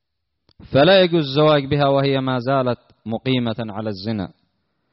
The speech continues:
بل هذا فعل الديوث الذي أخبر النبي صلى الله عليه وسلم أنه تحرم عليه الجنة،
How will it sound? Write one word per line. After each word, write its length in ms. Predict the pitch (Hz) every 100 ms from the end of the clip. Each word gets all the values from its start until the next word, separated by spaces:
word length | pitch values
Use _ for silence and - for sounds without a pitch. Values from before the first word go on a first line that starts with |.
| _ _ _
بل 260 | 101 110
هذا 280 | 113 127 113
فعل 260 | 120 110 110
الديوث 640 | 95 95 113 117 156 165 - - _ _ _ _ _ _ _ _ _ 95
الذي 460 | 107 110 110 113
أخبر 320 | 123 113 113
النبي 280 | 113 110 107
صلى 260 | 104 113 110
الله 180 | 107 107
عليه 180 | 101
وسلم 380 | 101 120 120 139
أنه 180 | 117 110 107
تحرم 440 | 135 - 120 117
عليه 200 | 110 113
الجنة، 460 | 107 104 123 107 87